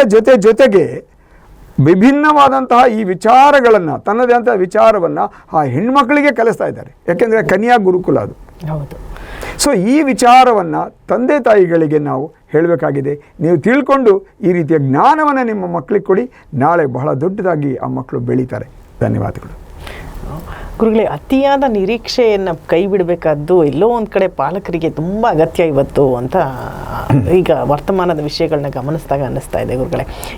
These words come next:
Speaker 2: ಈ ಅತಿಯಾದ ನಿರೀಕ್ಷೆಗಳು, ಅವರು "ನಾವು ದುಡ್ದು ಸಾಕ್ತಾ ಇದ್ದೀವಿ, ನಾವು ಖರ್ಚು ಮಾಡ್ತಾ ಇದ್ದೀವಿ",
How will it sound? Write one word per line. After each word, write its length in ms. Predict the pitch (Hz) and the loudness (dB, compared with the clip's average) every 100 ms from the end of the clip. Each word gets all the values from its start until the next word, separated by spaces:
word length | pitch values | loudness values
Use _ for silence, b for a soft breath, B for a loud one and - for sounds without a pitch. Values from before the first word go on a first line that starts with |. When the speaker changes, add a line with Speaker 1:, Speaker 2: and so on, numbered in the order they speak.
| - | -2
Speaker 2:
ಈ 80 | 220 | 0
ಅತಿಯಾದ 480 | 185 - 254 262 269 | 0 0 0 2 0
ನಿರೀಕ್ಷೆಗಳು, 760 | 233 196 247 247 269 220 226 | 0 -2 -2 -2 -2 0 2
ಅವರು 360 | 220 202 208 185 B B - | 2 2 0 -2 B B -4
"ನಾವು 360 | 175 180 180 | -2 0 -2
ದುಡ್ದು 240 | 185 180 185 | -2 -4 -4
ಸಾಕ್ತಾ 360 | - 190 - | -6 -6 -2
ಇದ್ದೀವಿ, 360 | 202 190 208 208 | 0 0 -2 -4
ನಾವು 600 | 202 185 202 202 196 185 - - | -4 -4 0 0 0 -2 -8 -6
ಖರ್ಚು 240 | 180 - | -6 -2
ಮಾಡ್ತಾ 300 | 202 196 208 | 0 0 0
ಇದ್ದೀವಿ", 420 | 208 208 220 233 | 0 0 -2 -4